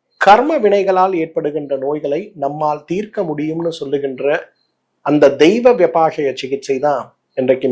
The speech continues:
மிகப்பெரிய அளவுல அறிவியலுக்கு உட்படுத்தப்பட்டு, ஆராய்ச்சிகளுக்கு உட்படுத்தப்பட்டு, இன்றைக்கு நிறைய நோய்களை தீர்க்க வெறும் அறிவியலால் மட்டும் முடியாது, ஆன்மீகமும்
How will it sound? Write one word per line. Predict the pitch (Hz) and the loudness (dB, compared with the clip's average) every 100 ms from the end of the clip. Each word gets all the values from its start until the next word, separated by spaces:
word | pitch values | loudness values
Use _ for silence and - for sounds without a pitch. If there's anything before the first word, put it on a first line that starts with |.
| 123 | 2
மிகப்பெரிய | 165 165 180 190 170 | 2 4 4 4 2
அளவுல | 139 135 160 - _ _ _ _ - | -2 -4 -6 -8 _ _ _ _ 0
அறிவியலுக்கு | 135 160 247 254 262 214 190 156 | 4 4 4 0 0 -2 -4 -6
உட்படுத்தப்பட்டு, | 131 - 175 - 143 131 123 - - _ - 135 | -6 -2 -2 -2 -10 -10 -12 -10 -14 _ -6 4
ஆராய்ச்சிகளுக்கு | 165 226 247 233 220 185 160 - 131 | 6 6 4 0 -2 0 -2 -2 -6
உட்படுத்தப்பட்டு, | 127 165 143 143 135 120 - 131 _ _ _ _ _ - | 0 0 0 -2 -4 -4 -6 -10 _ _ _ _ _ 0
இன்றைக்கு | 151 165 160 | 2 2 0
நிறைய | 143 170 220 240 262 - - 147 | 2 2 2 2 0 0 -6 2
நோய்களை | 170 214 202 190 196 202 | 4 6 6 4 2 -2
தீர்க்க | - 170 185 185 139 113 _ _ _ 135 | -2 0 0 2 0 0 _ _ _ 2
வெறும் | 151 208 233 160 | 6 6 4 4
அறிவியலால் | 147 190 214 214 196 180 147 | 6 6 6 6 8 6 4
மட்டும் | 139 - 180 | -2 -2 -2
முடியாது, | 139 147 170 165 156 143 - 131 | -2 2 4 4 2 0 -2 -2
ஆன்மீகமும் | 160 190 190 202 214 | 0 4 4 6 4